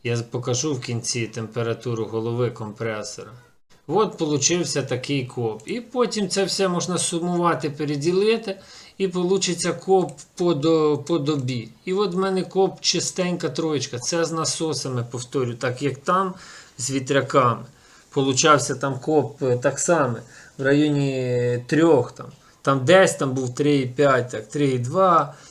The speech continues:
три. Тобто, ну, ми можемо виробити без жодної відтайки, без перерива. Там ж не враховується витрачена енергія на відтайку та затрачений час.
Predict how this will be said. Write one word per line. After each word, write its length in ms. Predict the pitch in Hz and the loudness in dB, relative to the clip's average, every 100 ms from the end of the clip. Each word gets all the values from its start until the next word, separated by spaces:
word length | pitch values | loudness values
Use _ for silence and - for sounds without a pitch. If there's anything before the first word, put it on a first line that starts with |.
| - | -12
три. 480 | - 147 151 120 - - _ _ _ _ _ - - | 0 2 4 0 -4 -18 _ _ _ _ _ -20 -4
Тобто, 300 | 135 123 143 | -2 0 0
ну, 120 | 165 | 0
ми 200 | 180 196 | 2 4
можемо 380 | 190 190 175 160 | 4 4 4 2
виробити 600 | 160 196 185 160 - 147 | 4 6 6 2 -2 -4
без 560 | 123 160 175 170 147 | 2 2 4 2 0
жодної 640 | 123 135 175 143 147 139 131 | -2 0 0 0 -2 -2 -4
відтайки, 840 | 135 143 - 151 139 127 120 - 117 - - - _ | -4 -6 -4 2 4 2 0 -6 -14 -16 -20 -20 _
без 320 | 117 143 165 | 0 2 2
перерива. 600 | - 170 156 151 160 143 127 | 0 2 2 2 2 0 0
Там 220 | 139 135 | 0 0
ж 120 | 147 | 0
не 80 | 143 | 0
враховується 920 | 139 143 - 175 160 135 123 - 120 | 0 0 0 0 0 0 -2 -2 -4
витрачена 840 | 113 143 143 127 120 131 123 123 139 | -2 -2 -2 -2 -4 -2 -2 -4 -6
енергія 500 | 135 143 135 117 123 | -6 -4 -4 -2 -2
на 200 | 131 131 | -2 -4
відтайку 520 | 131 - 147 131 120 | -6 -4 -2 -2 -4
та 140 | 117 | -6
затрачений 760 | 120 123 123 143 135 127 131 123 | -2 -2 -2 -2 0 -2 -6 -4
час. 520 | - 143 131 117 - | 0 2 2 -2 -10